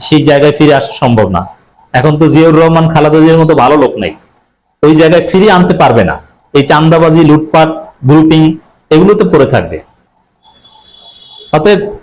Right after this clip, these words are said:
তারেক রহমান চেষ্টা করলেও বিএনপিকে বাঁচাতে পারবেন না। ডাকসুতে শিবিরের বিজয়ে ডক্টর ইউনূস সরকার নড়ে চড়ে বসেছে। ইউনূস সরকার এটা ধরে নিয়েছে, রিয়ালাইজ করছে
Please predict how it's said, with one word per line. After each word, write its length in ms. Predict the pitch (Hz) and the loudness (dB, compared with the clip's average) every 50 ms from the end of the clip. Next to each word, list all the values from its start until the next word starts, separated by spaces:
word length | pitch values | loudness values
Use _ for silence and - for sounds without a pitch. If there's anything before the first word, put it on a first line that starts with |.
| _ _ _ | _ _ _
তারেক 260 | - 156 160 165 170 | -2 -2 -2 0 0
রহমান 500 | 180 185 185 190 190 190 190 190 185 185 - - _ _ _ - - | 0 0 2 2 2 0 0 -2 -4 -8 -12 -16 _ _ _ -8 -4
চেষ্টা 300 | - 180 175 - - 185 | -2 -2 0 0 0 0
করলেও 300 | 175 175 170 175 196 185 | 0 2 2 2 2 2
বিএনপিকে 420 | 156 156 151 147 135 160 160 160 | 2 2 0 0 0 0 0 0
বাঁচাতে 340 | 151 135 120 - 127 110 117 | 0 0 0 -2 -2 -2 -2
পারবেন 300 | 98 98 90 85 85 - | -2 -2 -2 -4 -6 -8
না। 100 | 80 76 | -10 -12
ডাকসুতে 840 | - - - _ _ - - - - - 220 220 247 180 160 190 233 | -14 -16 -20 _ _ -8 -6 -6 -4 -2 -2 0 2 2 2 2 0
শিবিরের 540 | 208 - - 190 180 180 196 202 202 202 190 - - - - - - - _ - | 0 -2 -2 0 0 2 2 2 2 0 0 -2 -6 -12 -16 -20 -20 -16 _ -4
বিজয়ে 600 | 107 127 156 147 143 156 135 110 98 80 64 - - _ _ 123 | -2 0 0 2 2 2 2 0 0 -2 -6 -10 -16 _ _ -4
ডক্টর 240 | 127 147 - - 156 | -2 -2 0 0 0
ইউনূস 320 | 156 156 180 180 180 - | 2 2 0 0 -2 -4
সরকার 340 | - 165 - - 165 151 135 | -6 -4 -2 -2 -2 0 0
নড়ে 220 | 135 139 139 143 143 | 0 0 0 0 0
চড়ে 160 | - 139 120 | 0 0 0
বসেছে। 440 | 107 113 110 - - 160 - - 196 214 214 - _ _ _ _ _ _ _ _ _ _ _ - - - _ _ _ _ _ _ _ _ _ _ _ _ | 0 0 -2 -2 -2 -2 -2 -2 -4 -4 -4 -8 _ _ _ _ _ _ _ _ _ _ _ -20 -20 -20 _ _ _ _ _ _ _ _ _ _ _ _
ইউনূস 380 | - 156 185 220 233 233 - - | -2 -2 0 0 0 -2 -2 -2
সরকার 500 | 240 202 - - - 131 131 - 233 233 - - _ _ _ - - _ _ _ _ _ _ _ _ _ _ _ _ _ - | -2 -2 0 0 0 2 0 0 -2 -6 -10 -14 _ _ _ -20 -20 _ _ _ _ _ _ _ _ _ _ _ _ _ -4
এটা 180 | 156 160 185 | -2 0 0
ধরে 280 | 160 139 147 170 180 196 | 0 2 2 2 2 2
নিয়েছে, 500 | 202 208 208 196 - - - 233 247 233 | 2 2 0 0 -2 -2 0 0 2 2
রিয়ালাইজ 520 | 147 135 143 143 147 160 180 185 185 185 - | 2 2 2 2 2 2 2 0 -2 -2 -4
করছে 340 | 208 180 - - - 240 | -4 -4 -4 -2 -2 -2